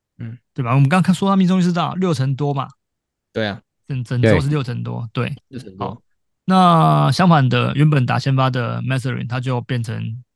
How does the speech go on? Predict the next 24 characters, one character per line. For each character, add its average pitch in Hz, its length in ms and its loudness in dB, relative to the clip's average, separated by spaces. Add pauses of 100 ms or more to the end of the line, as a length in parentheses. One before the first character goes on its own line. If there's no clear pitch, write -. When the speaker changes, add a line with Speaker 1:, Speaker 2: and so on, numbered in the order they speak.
(160)
Speaker 2:
下 131 200 -4
放 123 200 2
到 117 360 -2 (240)
板 113 160 -4
凳 117 160 2
端。 110 300 -4 (1300)
对， 120 280 -10
好， - 160 -8
这 170 120 -2
可 151 120 4
能 131 200 4
六 185 120 8
马， 120 260 4
我 120 80 2
觉 127 60 2
得 170 60 6
六 190 100 6
马 135 140 4
可 113 100 0
能 117 80 2
还 123 140 2
会， 165 80 0
会 147 120 0
再， 147 400 0